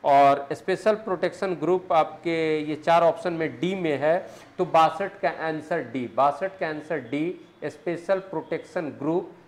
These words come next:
is full form of एसपीजी। और ये स्पेशल, अ, स्पेशल type of ये, म, सिक्योरिटी फोर्स है,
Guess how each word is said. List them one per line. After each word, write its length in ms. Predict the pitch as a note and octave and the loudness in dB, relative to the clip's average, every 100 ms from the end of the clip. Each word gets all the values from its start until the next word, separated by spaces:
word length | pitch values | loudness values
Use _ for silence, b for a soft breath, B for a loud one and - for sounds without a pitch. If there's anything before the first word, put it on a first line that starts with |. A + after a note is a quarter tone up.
| - | -10
is 100 | D3 | -10
full 360 | - F3+ F#3+ F#3+ | -8 -6 -6 -4
form 200 | E3 D3+ | -4 0
of 120 | F3 G3 - - - | 0 -2 -6 -20 -6
एसपीजी। 760 | E3 - - F#3 C#3+ C3+ E3 F#3 - - - | -4 -4 -6 -4 -4 -4 -4 -4 -10 -6 2
और 180 | D3 | 2
ये 320 | D3+ D#3+ F3 C#3+ | 2 -4 -6 -8
स्पेशल, 640 | - F3+ E3+ - G3 G3+ | -6 -4 -4 2 4 4
अ, 960 | A3+ - - - - C#3+ C#3 C3+ C3+ C3 B2+ - - - - | 0 -10 -18 -18 -2 2 4 4 2 -2 -8 -16 -20 -14 -10
स्पेशल 640 | C#3+ - F3+ - F#3 G#3 - - - - - | -8 -4 -4 0 0 0 -4 -14 -20 -20 0
type 280 | D#3+ D#3+ E3 | 2 2 0
of 120 | D#3+ D3+ | -4 -6
ये, 220 | D#3 D3 C#3+ | -8 -6 -6
म, 520 | C#3 C3+ C3 B2+ - - | -6 -10 -12 -14 -12 -8
सिक्योरिटी 440 | E3 E3+ E3+ F#3 F3 - - | -2 -2 -2 -6 -8 -18 -4
फोर्स 320 | F3 F3 - | -2 0 0
है, 300 | E3+ F#3+ - | 2 2 -4